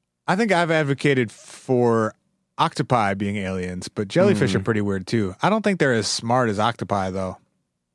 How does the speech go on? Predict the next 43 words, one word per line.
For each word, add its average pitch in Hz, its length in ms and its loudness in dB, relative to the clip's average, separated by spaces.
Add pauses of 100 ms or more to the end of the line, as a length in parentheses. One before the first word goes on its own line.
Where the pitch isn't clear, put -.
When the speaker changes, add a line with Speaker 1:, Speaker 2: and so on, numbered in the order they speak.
(480)
Speaker 2:
I 139 100 0
don't 170 120 2
think 175 120 0
they 175 60 4
are 139 160 4
either, 120 420 2
but 127 240 -2
they're 147 180 2
equally 156 460 0
fucking 120 520 -2
weird. 98 460 -4 (1000)
Speaker 1:
True. 104 300 -2 (480)
But, 160 80 0
like, 165 260 0 (160)
octopi 185 400 0
are 139 140 2
straight 147 280 0
up 117 100 0
shapeshifters, 139 720 0
and 120 80 -2
they 113 100 2
got 101 200 -2
brains 131 460 0
in 120 100 0
each 127 160 -2
of 123 80 0
their 107 140 0
legs, 123 580 0
and 101 300 -2
they 113 100 0
can, 104 300 -4
like, 98 260 -6
pick 135 220 -4
locks 120 400 0
and 131 100 -4
shit. - 360 -2
Those 123 180 0
guys 95 240 -2
are 90 100 -10
fucking 92 500 -10 (300)
out 101 240 -6
there. 85 300 -14 (380)
Speaker 2:
Awesome. 95 540 -8